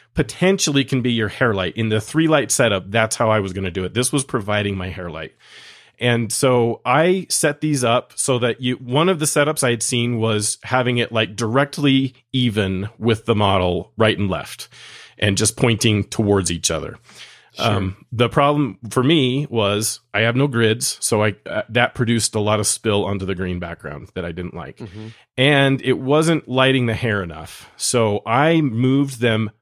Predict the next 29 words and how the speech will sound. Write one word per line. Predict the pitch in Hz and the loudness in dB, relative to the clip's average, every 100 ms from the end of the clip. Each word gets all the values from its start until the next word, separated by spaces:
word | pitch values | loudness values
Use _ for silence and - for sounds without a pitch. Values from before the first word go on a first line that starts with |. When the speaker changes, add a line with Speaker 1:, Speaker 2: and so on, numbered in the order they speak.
| _ _ _ | _ _ _
Speaker 1:
further | - 151 156 156 | 0 2 2 0
towards | - 135 104 113 156 156 | 0 -2 -2 0 0 0
the | 139 | 0
screen | 131 - 127 117 113 117 | -2 0 0 2 2 -2
and | 107 98 | -4 -2
rotated | 107 139 - 131 117 104 | 0 0 2 0 0 0
them | 110 | -2
forward | 104 - 147 151 143 120 107 | -2 -4 0 2 4 2 0
towards | - 110 110 107 - | -4 -4 -2 -2 -2
the | |
model | 101 98 87 73 - - - - | -4 -4 -4 -6 -12 -18 -20 -14
so | - 127 | 0 2
that | 120 120 | 4 4
they're | 113 | 2
pointing | - 165 175 151 135 | 2 2 4 2 2
away | 120 107 120 151 | 2 2 4 4
from | 170 165 | 2 2
the | 156 | 2
screen. | - 120 107 107 107 - - - | 0 0 0 0 -4 -10 -20 -4
They're | 117 | -2
point-, | 107 139 127 | 0 2 2
both | 120 135 | 2 0
pointing | - 147 139 139 | 2 2 2 0
towards | 117 110 101 127 151 139 | -2 -4 0 2 2 0
the | 110 | -2
back | 117 123 131 | 0 0 0
of | |
the | 117 | 0
model, | 113 95 90 95 | 0 0 -2 -4